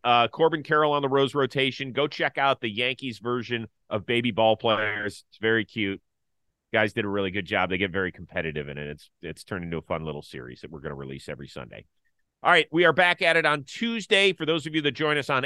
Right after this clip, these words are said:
amp, I think we'll be up at eleven thirty A M Eastern, eight thirty A M Pacific. Enjoy your off day up there in Minneapolis, eh?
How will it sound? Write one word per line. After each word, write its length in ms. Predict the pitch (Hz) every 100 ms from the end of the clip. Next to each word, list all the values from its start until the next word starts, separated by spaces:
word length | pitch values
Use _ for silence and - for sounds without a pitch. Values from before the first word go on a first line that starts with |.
| -
amp, 260 | 143 165 156
I 80 | 120
think 160 | 147
we'll 100 | 139
be 160 | 123 135
up 140 | 131
at 80 | 120
eleven 420 | 107 107 135 156
thirty 340 | 139 151 139 135
A 140 | 131
M 80 | 127
Eastern, 380 | 123 120 123 117 -
eight 220 | 135 147
thirty 260 | 143 131 123
A 200 | 117 110
M 100 | 101
Pacific. 480 | 98 - 123 123 - _ _
Enjoy 380 | 110 95 139 151
your 240 | 143 135 -
off 240 | 131 127
day 200 | 120 113
up 100 | 113
there 140 | 113
in 100 | 104
Minneapolis, 680 | 101 107 101 107 - 104 101
eh? 200 | 95 98